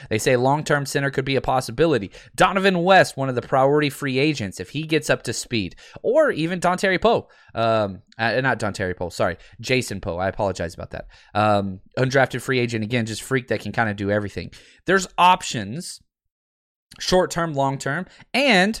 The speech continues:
also some free agents out there. Let's just be really honest. J C Tretter has been a very hot name this entire offseason. Um, that's a possibility. Matt Paredes, Nick Martin. There are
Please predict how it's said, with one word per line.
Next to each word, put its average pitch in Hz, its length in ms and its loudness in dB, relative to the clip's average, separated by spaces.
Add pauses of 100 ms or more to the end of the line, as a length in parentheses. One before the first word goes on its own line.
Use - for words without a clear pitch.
(280)
also 233 320 0
some 196 160 -4
free 180 180 -2
agents 139 300 -2
out 101 120 -2
there. 95 120 -4
Let's 139 160 -2
just 131 120 -12
be 127 120 -2
really 113 200 0
honest. 92 300 -6
J 156 160 4
C 147 180 -6
Tretter 127 400 0 (200)
has 107 100 -2
been 120 140 0
a 104 40 -4
very 131 340 0
hot 131 280 2
name 117 360 -4 (220)
this 113 200 -4
entire 139 580 4
offseason. 110 800 -2 (400)
Um, 104 580 2 (340)
that's 123 220 -2
a 156 60 2
possibility. 156 840 0
Matt 131 260 2
Paredes, 170 560 2
Nick 127 300 -4
Martin. 143 480 2 (340)
There 147 420 2
are 135 500 4